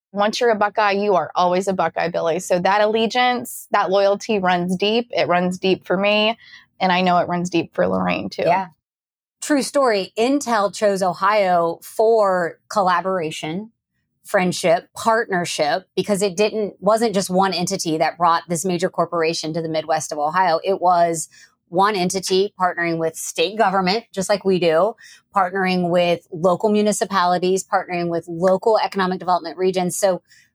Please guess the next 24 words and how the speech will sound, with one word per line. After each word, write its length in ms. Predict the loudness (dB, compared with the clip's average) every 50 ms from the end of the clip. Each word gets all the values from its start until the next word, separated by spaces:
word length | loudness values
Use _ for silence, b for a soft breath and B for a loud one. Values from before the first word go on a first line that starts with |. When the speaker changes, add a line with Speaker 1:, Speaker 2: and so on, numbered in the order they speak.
| b -4
Speaker 2:
really 340 | 0 2 2 4 2 2 2
that, 200 | 2 2 2 2
like, 140 | 0 -2 -4
sums 400 | -4 -2 0 0 0 0 2 2
up 160 | 0 0 0
what 100 | 0 -2
Ohio 360 | 0 2 2 2 2 2 2 2
is. 120 | 2 0
Speaker 1:
Mm-hmm. 220 | 0 -2 -8 -10 -12
Speaker 2:
It's 160 | -8 -4 -2
a 220 | 0 -2 -2 -4 _ _ _ _
huge 560 | -14 -6 -2 0 2 2 2 2 0 0 -2 -2 0 0
opportunity 640 | 0 0 0 -4 -4 -4 -4 -4 -2 -2 -2 -2
to 100 | -2 -2
work 180 | -2 -2 -4 -6
together. 440 | -8 -6 -4 -2 0 0 0 -2 0
We 120 | -2 0
all 460 | 0 2 4 4 4 4 2 0 -2 -4 -4
really 200 | -4 -2 0 0
are 120 | 0 -2 -2
friendly, 560 | -2 -2 -2 0 0 -2 -2 -2 -4 -6 -6 -4
quite 200 | -4 -4 -4 -2
friendly. 300 | -4 -6 -4 -4 -2 0
Speaker 1:
Mm-hmm. 240 | 0 0 0 0